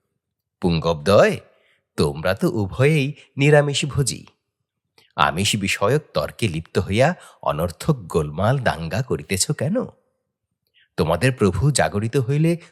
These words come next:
মুশকিলে পড়িবে।" শৃগালের কথা তাহারা শুনিল না। পরস্পর শিঙে শিং লাগাইয়া ঘোর নাদে যুদ্ধ করিতে লাগিল। আচমকা ঘুম ভাঙিয়া গাড়োয়ান দেখিল, রাত্রি দ্বিপ্রহরে তাহার বলিবর্ধ যুগল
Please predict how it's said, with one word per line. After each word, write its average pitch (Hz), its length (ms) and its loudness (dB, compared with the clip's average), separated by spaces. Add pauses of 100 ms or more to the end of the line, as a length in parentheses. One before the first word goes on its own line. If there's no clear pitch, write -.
(120)
মুশকিলে 175 420 0
পড়িবে।" 73 420 -10 (720)
শৃগালের 90 580 -2
কথা 143 440 -2
তাহারা 107 420 -4
শুনিল 123 480 -2
না। - 240 -14 (880)
পরস্পর 95 460 2
শিঙে 101 400 -2
শিং 113 320 -2
লাগাইয়া 101 520 2 (260)
ঘোর 110 520 2
নাদে 95 300 -2
যুদ্ধ 80 420 -14
করিতে 71 380 -14
লাগিল। - 360 -14 (960)
আচমকা 127 500 2
ঘুম 117 320 4
ভাঙিয়া 120 440 0 (280)
গাড়োয়ান 110 360 4
দেখিল, 82 400 -4 (680)
রাত্রি 101 440 0
দ্বিপ্রহরে 98 800 -2
তাহার 92 360 -2
বলিবর্ধ 90 600 0
যুগল 92 400 2